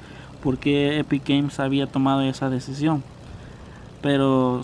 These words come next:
subí el video y porque quedé descontento, estaba triste, esa opción era muy importante para mí,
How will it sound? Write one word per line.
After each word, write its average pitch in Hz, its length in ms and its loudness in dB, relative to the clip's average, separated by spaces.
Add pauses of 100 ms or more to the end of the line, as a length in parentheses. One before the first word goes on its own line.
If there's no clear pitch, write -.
(240)
subí 143 220 0
el 139 80 4
video 147 540 2
y 139 440 0
porque 131 480 0
quedé 131 380 2
descontento, 143 1080 -2
estaba 135 420 2
triste, 151 640 -2
esa 147 240 -4
opción 147 400 0
era 139 180 2
muy 139 220 0
importante 143 540 -2
para 139 180 -4
mí, 156 180 0